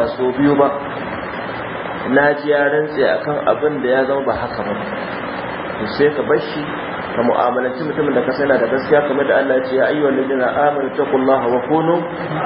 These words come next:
ma'as sadiqin." A nan kuma sai yake cewa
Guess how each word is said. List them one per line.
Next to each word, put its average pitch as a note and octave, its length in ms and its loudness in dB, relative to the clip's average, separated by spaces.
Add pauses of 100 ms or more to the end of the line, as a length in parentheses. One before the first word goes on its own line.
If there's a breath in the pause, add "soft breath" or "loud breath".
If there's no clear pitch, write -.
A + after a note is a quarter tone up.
(300)
ma'as B2+ 320 2
sadiqin." - 520 -4 (840)
A B2 120 4
nan E3 200 4
kuma D#3+ 180 0
sai E3 160 -2
yake E3+ 200 -2
cewa D3+ 260 4